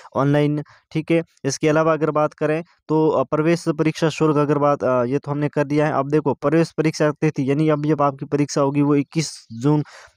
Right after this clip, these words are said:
अ, उ-, इक्कीस पाँच दो हज़ार तेईस के दिन आपकी आयोजित की जाएगी। अ, मई दो हज़ार तेईस के दिन आपकी आयोजित की जाएगी।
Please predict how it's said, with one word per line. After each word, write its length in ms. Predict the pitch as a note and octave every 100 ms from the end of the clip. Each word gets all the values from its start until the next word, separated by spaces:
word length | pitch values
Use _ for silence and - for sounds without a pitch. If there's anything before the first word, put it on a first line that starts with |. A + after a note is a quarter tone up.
| A#2
अ, 40 |
उ-, 200 | A#2+ D3
इक्कीस 340 | - - E3+
पाँच 300 | - D3 D3
दो 180 | C#3+ C#3+
हज़ार 280 | C#3+ D#3 G3 - _ -
तेईस 460 | B2+ D#3 E3+ D#3+ -
के 120 | C#3
दिन 120 | C3+
आपकी 280 | C3+ - F3
आयोजित 400 | C3 C#3 C3+ D3
की 160 | E3
जाएगी। 500 | B2 B2 A2+ G2 F#2 - _ _ _ _ _ _ _ _ _ _ _ _ _ _ _ _ _ _ _ _ _ _ _ C#3+
अ, 120 | C#3+
मई 240 | D3 D#3+
दो 140 | D3+ D3+
हज़ार 180 | D3
तेईस 340 | D3 D3 D3+ D3+
के 120 | D3+
दिन 120 | C#3+
आपकी 240 | C#3 - C#3+
आयोजित 380 | C#3 D3+ D3+
की 140 | - D3+
जाएगी। 420 | D3 D3+ D3+ E3